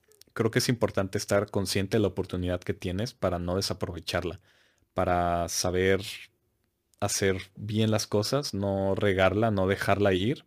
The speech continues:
porque esa es otra después, em,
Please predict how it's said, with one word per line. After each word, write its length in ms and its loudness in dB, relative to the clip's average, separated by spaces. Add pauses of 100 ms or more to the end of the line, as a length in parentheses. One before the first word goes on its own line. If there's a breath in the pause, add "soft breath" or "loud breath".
porque 240 -8
esa 120 -6
es 120 -6
otra 260 -6
después, 520 -8 (760)
em, 540 -4